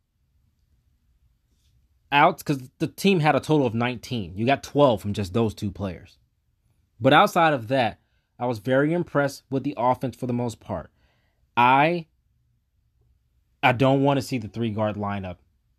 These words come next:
I, only in spots. I, I understand not scrapping it completely, but I just don't wanna see it,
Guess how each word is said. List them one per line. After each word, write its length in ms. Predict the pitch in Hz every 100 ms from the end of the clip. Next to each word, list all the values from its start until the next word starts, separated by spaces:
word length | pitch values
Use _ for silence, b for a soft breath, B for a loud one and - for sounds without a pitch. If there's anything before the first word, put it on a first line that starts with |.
| _ _ _
I, 100 | 147 -
only 280 | 135 147 147
in 100 | 127
spots. 420 | - 123 92 - -
I, 200 | 117 135 _ -
I 60 |
understand 360 | 135 139 156 147
not 160 | 131 -
scrapping 460 | - 127 123 120
it 100 | 120
completely, 400 | 110 - 135 131
but 120 | 110
I 60 | 107
just 220 | 101 104
don't 220 | 98 127
wanna 180 | 117 113
see 300 | 95 - 113
it, 140 | 90